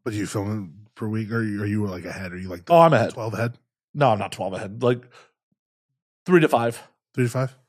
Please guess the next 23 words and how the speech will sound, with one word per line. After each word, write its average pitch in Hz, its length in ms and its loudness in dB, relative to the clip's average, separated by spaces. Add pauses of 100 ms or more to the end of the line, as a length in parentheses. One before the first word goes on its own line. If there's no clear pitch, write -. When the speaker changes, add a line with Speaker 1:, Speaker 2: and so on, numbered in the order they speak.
(140)
Speaker 2:
Yeah. - 120 -2 (200)
Come 190 100 0
on. 113 200 2 (100)
Speaker 1:
When 143 140 2
is 135 80 6
this 120 120 0
one 110 80 -2
dropping? 92 380 -6 (360)
Speaker 2:
Couple 110 220 -4
weeks. 104 300 -8 (680)
Speaker 1:
Before 117 240 -2
I 110 40 -2
go 117 80 -4
on 123 100 0
tour 127 180 -2
or 104 60 -2
after? 98 340 -10
Speaker 2:
When 123 140 -8
do 123 40 -4
you 117 60 -2
go 113 60 4
on 110 80 0
tour? 143 240 -2